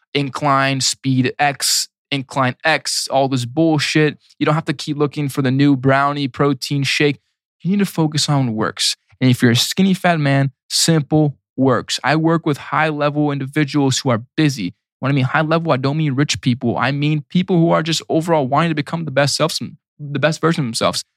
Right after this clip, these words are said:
That means you're a high level and you're a high level individual, at least if you're trying. So if you're trying and you want to become the best version of yourselves, make sure you apply this episode to your life. All right. I wish you guys an amazing, amazing rest of your week. If you guys have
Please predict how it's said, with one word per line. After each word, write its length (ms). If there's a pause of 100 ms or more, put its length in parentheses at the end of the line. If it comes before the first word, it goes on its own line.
(140)
That 120
means 180
you're 80
a 40
high 120
level 380
and 240
you're 180
a 40
high 100
level 220
individual, 420
at 80
least 160
if 80
you're 80
trying. 560 (340)
So 260
if 160
you're 120
trying 520 (760)
and 120
you 60
want 200
to 60
become 240
the 60
best 200
version 180
of 40
yourselves, 420 (460)
make 140
sure 140
you 100
apply 400 (220)
this 200
episode 460 (100)
to 100
your 80
life. 280 (180)
All 80
right. 200 (600)
I 120
wish 340
you 60
guys 320
an 100
amazing, 640 (160)
amazing 400
rest 200
of 100
your 140
week. 220
If 100
you 20
guys 200
have 120